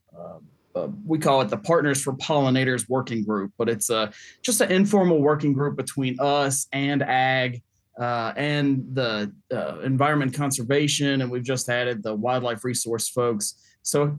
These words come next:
several state agencies, some nonprofits. We're really trying to, uh, make sure that we're the seat of,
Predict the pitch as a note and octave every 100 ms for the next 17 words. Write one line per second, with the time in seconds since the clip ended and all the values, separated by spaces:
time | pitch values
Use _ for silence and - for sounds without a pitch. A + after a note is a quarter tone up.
0 | - - G3+ F#3 F3 - E3 D3 D3+ D3
1 | C#3+ D3 C#3 C3+ A#2+ B2 B2+ - B2 A#2+
2 | A#2+ A2+ - C#3+ D3+ E3+ C#3+ - B2+ B2
3 | A#2 G#2+ - G#2 G2+ F#2 G2 - D3 C3
4 | E3+ C3 C#3+ B2 - - D3 B2 A#2 A2
5 | G#2